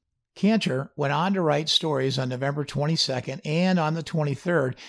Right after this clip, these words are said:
and they were widely used in virtually every paper in the Scripps Howard chain. He would later write several books on the assassination. As they arrived at Parkland and exited from the car,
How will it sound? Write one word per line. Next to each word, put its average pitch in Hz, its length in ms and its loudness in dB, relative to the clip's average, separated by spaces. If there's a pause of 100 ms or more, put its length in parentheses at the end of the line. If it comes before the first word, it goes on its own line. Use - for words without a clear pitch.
(240)
and 143 160 0
they 156 80 4
were 151 180 2
widely 151 460 2
used 123 440 -4
in 127 140 -2
virtually 139 580 -4
every 151 360 -2
paper 123 460 -4
in 127 180 -6
the 113 80 -4
Scripps - 380 -4
Howard 113 320 -6
chain. 110 400 -6 (580)
He 180 180 2
would 175 140 4
later 165 320 6
write 131 260 0
several 143 480 2
books - 560 0 (300)
on 139 180 0
the 139 80 -4
assassination. 123 1040 -2 (760)
As 139 180 2
they 139 120 4
arrived 160 440 2
at 160 240 0
Parkland 156 540 0
and 127 300 -4
exited 120 640 -2
from 147 240 0
the 175 80 2
car, 147 460 4